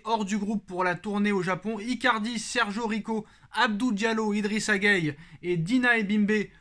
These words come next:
feront partie du voyage. Thilo Kehrer, Danilo Pereira et Arnaud Kalimuendo sont aussi également présents. En ce qui concerne Warren Zaïre-Emery, il a été convoqué, mais pas, euh, Edouard Michou.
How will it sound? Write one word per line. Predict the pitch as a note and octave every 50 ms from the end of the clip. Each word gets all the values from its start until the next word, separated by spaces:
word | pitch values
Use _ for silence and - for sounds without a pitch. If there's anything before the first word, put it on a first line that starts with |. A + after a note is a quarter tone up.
| _ -
feront | - - - - C4+ C#4 B3+ A#3+ C4 B3+ A#3 - - _ _ _ _ -
partie | A3+ A3 - - A3+ G#3+
du | F#3 F#3+ G3
voyage. | F3+ F#3+ F#3 F3 F3+ F#3+ A3+ G#3 E3+ C#3+ - - - _ _ -
Thilo | - - B3+ B3 B3
Kehrer, | G#3+ - B3 A3+ A3 A3+ A3 G#3 F#3 C#3 C3+ C3+
Danilo | C#3+ D3+ A3 A#3 A#3 A#3 A#3+ A#3 A#3+ A#3
Pereira | A3+ - A3 G3+ A3 G#3+ G3+ G3+ G#3 G3+ - - - - - -
et | E3+ F#3 G#3
Arnaud | A3+ A#3 A3+ A#3 A#3+ A#3 A3+
Kalimuendo | - - G#3+ G3+ G3+ G#3+ G3+ G#3 G#3 G3+ F#3+ G3+ G3+ F#3+ - - _ _ _
sont | - - - C4 B3+ A#3+
aussi | A3+ A#3 - - A#3 A3+ G#3+ A3 _ _ _ -
également | G#3 G#3+ F#3 G#3 G3+ G3+ G3+ G3 F#3+
présents. | E3 - - F#3+ E3+ D#3+ E3+ F#3 A#3 - _ _ - - - _ _ _ _ _ -
En | F3+
ce | E3+ -
qui | G3+
concerne | G#3+ A3 G#3 - A#3+ A3+ G3+
Warren | F#3+ F#3 F#3 G#3 A3+ A3 G#3 A3+ A#3 A3 G#3 F3+
Zaïre-Emery, | E3 A3 A3+ A3+ G#3 G#3 G#3+ G#3 G#3 G3 A3+ A3 G#3+ E3+ D3+ E3+
il | E3+ F3
a |
été | E3+ E3 F#3 F3+
convoqué, | F3+ A#3+ C4 A3 A3+ - - F#3 - - _ _ _ _ -
mais | E3 E3+ F3 E3+
pas, | E3+ - A#3 A#3 A3 G#3
euh, | F#3+ F3+ E3+
Edouard | - G3 F#3+ F#3+ G#3 F#3+ F3
Michou. | F3 F3+ E3 - F3+ F#3+